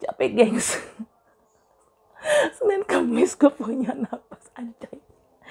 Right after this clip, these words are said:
Oke, gengs, see you later. Jadi, gue tuh tadinya awal mula ngeplank sekitar dua ribu delapan belas, pertengahan kalau nggak salah.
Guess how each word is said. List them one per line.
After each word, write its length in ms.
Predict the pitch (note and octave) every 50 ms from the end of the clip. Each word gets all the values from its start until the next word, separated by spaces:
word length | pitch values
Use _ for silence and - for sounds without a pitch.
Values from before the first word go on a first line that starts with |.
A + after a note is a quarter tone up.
| - C#5+ C#5 C#5 - - A#3
Oke, 240 | - G#4+ G#4+ A4 G4
gengs, 320 | G4+ F#4 F#4 G#4 A4+ A4 -
see 140 | G4+ G4+
you 40 | G#4+ G#4+
later. 260 | G#4 G#4+ G#4 G4 G4+ A4+ A#4 - - - - - - _ _ _ _ _ - - - - - _ _ _ _ _ _ - _ -
Jadi, 320 | - F3+ E3+ G3 G#3 A3+ - - - - - - - - - - - - _ _ _ _ - - - - - - _ _
gue 140 | - E3+ F3 F3+ G#3
tuh 40 | G#3
tadinya 540 | A3 F#3 F3 E3 D#3+ E3 F3 G3 G#3 G3+ - - - - _ _ _ _ _ _ - - - - _ _ _
awal 240 | - F3 E3+ E3 E3
mula 300 | E3+ E3 E3 D#3+ E3 D#3+
ngeplank 640 | D3+ - _ - D#3+ E3+ F#3+ G#3+ A3 A#3 A#3 - - - - _ _ _ _ _ _ _ _ _ _ _ _ _ _ - - - - -
sekitar 480 | - - - F3 - - E3+ D#3 - -
dua 100 | F3 E3+
ribu 240 | E3 F3 F3 - F3
delapan 320 | - F3 - - - F3 E3
belas, 560 | D#3+ - D3 D#3 F#3 F#3+ - - - - - _ _ _ _ - - - - _ _ _ _ _ _ _ _ _
pertengahan 560 | - - - - - E2+ E2 - - E2+ E2 -
kalau 220 | E3 E2 D#2+ D2+
nggak 100 | - -
salah. 680 | - - - - - D3+ E3 F#3 - - - - - _